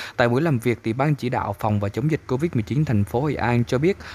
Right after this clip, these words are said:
từ hôm qua ngày hai mươi bốn tháng bảy đến sáng nay ngày hai mươi lăm tháng bảy, địa phương đã phát hiện năm trường hợp dương tính với sars cov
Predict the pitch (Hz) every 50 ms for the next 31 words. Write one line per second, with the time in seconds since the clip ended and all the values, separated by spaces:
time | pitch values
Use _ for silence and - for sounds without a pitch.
0 | - - - - 127 135 143 151 151 147 151 156 151 143 127 123 123 113 107 110
1 | 120 127 135 131 131 143 156 170 165 151 110 98 101 107 117 147 139 - - -
2 | 160 160 156 139 123 123 104 98 101 117 127 127 123 127 127 123 123 - 147 139
3 | 98 98 107 117 107 104 - - 127 120 123 113 104 - - 180 156 123 95 107
4 | 113 123 123 120 - - 104 101 104 95 - - 117 117 117 - 135 151 151 151
5 | 147 - - 185 185 - - 123 117